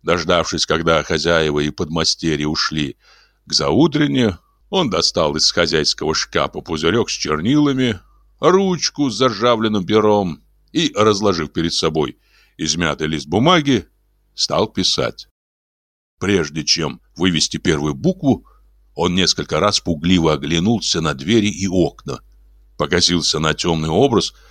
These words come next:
по обе стороны которого тянулись полки с колодками, и прерывисто вздохнул.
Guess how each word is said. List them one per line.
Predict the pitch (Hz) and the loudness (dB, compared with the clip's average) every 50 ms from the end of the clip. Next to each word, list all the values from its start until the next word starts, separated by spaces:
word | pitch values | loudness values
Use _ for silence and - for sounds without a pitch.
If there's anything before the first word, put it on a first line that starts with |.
| _ _ _ _ | _ _ _ _
по | - 80 | -2 0
обе | 87 95 90 85 82 | 2 2 2 2 0
стороны | - - 98 85 82 80 78 | 0 2 0 0 0 0 -2
которого | 73 76 76 - 101 117 120 107 95 90 | -2 -2 -2 2 2 2 4 2 2 0
тянулись | - - 80 78 78 76 80 90 101 95 87 - - - | -2 -6 -6 -6 -6 -4 0 0 2 2 2 0 -2 -4
полки | - - 85 101 107 92 - - - - 87 85 | -4 0 2 2 2 0 -4 -8 -6 -4 -2 0
с | - - - | 0 0 -2
колодками, | _ - 90 90 98 95 90 85 76 69 - - - - 67 65 64 60 - _ _ _ _ _ _ _ - | _ -4 -2 -2 0 2 2 2 2 0 -2 -4 -10 -10 -8 -8 -8 -12 -12 _ _ _ _ _ _ _ -4
и | - 156 165 | -2 0 0
прерывисто | - - _ - - 85 82 78 71 67 64 73 101 135 143 131 64 - - - - 95 92 82 - _ _ _ | 0 -4 _ -4 -2 0 0 2 0 0 2 4 4 4 4 2 -2 -2 -4 -2 -2 -2 -2 -2 -2 _ _ _
вздохнул. | - 85 - 85 76 - - - 73 69 64 62 _ | -8 -6 -4 -4 -4 -4 -6 -12 -10 -10 -10 -12 _